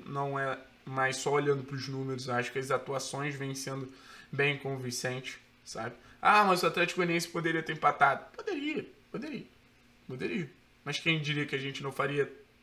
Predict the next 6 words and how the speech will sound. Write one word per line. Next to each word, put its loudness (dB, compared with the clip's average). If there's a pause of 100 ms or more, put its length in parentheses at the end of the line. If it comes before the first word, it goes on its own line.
(120)
um -4
terceiro -4
gol, -4 (480)
um -6
quarto 4
gol? -6